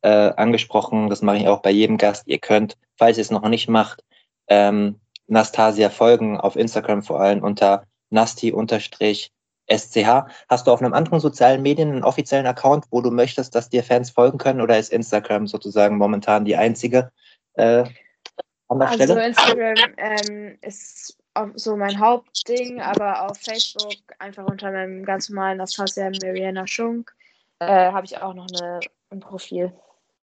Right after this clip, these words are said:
Speaker 1: Ja, das hatte ich nicht nachgeguckt. Danke für die Info.
Speaker 2: Alles
Speaker 1: Ihr könnt,
Speaker 2: gut.
Speaker 1: ihr könnt dem Podcast, wie gesagt, auf Instagram folgen, auf Twitter at advantage P O D und auf Facebook unter dem vollen Namen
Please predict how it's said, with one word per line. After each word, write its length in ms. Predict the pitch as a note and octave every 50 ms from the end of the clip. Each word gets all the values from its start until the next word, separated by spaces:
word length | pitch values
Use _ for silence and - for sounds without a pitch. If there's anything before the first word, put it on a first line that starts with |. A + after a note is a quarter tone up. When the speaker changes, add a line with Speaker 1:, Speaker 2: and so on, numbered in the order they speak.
| _ _ _ _ _ _ -
Speaker 1:
Ja, 40 | G2
das 160 | - - -
hatte 140 | - A2 G2
ich 80 | G2 -
nicht 160 | A2 G2+ -
nachgeguckt. 480 | A2 G#2+ A#2+ - - - C3 B2+ - -
Danke 260 | G#2 G#2+ A2 - G#2+
für 140 | - - G2+
die 120 | G2 -
Info. 340 | A2 A2+ - - A2+ A2 G#2
Speaker 2:
Alles 100 | G2 G#2
Speaker 1:
Ihr 140 | G#2+ G#2 G2+
könnt, 260 | - - G#2+ G#2 -
Speaker 2:
gut. 240 | - - - - _ _ _ _ _ _ _ _ _ _
Speaker 1:
ihr 100 | - A#2+
könnt 280 | A#2 - C3 B2 B2 - _ A#2 _ _ _ -
dem 140 | G#2 G#2+ G#2
Podcast, 480 | - - A2+ - - - G#2 G2+ - -
wie 60 | G#2+
gesagt, 260 | G#2 F#2+ G#2 G#2 G#2
auf 60 | G2 -
Instagram 420 | A2+ A#2 - A#2+ - G#2+ G#2 G#2
folgen, 400 | - G#2+ G2 G2+ G2 G2+ G2 - -
auf 300 | - F#2+ G2 F#2+ - - -
Twitter 580 | - - A#2 A2+ - - G#2 G2+ G2 F#2+ - _ _ _ - - - _ _ _ -
at 260 | G#2 G#2 - - -
advantage 720 | G#2+ G#2 - G#2 G#2 G2+ G#2 G#2 G#2 G#2 G2 - - - _ _
P 180 | - G#2+ G2+ G2
O 100 | G2 F#2+
D 280 | F#2+ G#2 A2 A#2 A#2
und 260 | - G2+ G#2 G#2 -
auf 180 | - G2+ F#2+ -
Facebook 520 | - G2+ G2 - - - G2 F#2+ - -
unter 240 | - F#2+ F#2 G2+ F#2+
dem 120 | F#2+ F#2 F#2
vollen 280 | - - G2 F#2+ F#2
Namen 280 | F#2+ F#2+ F#2+ F#2 F#2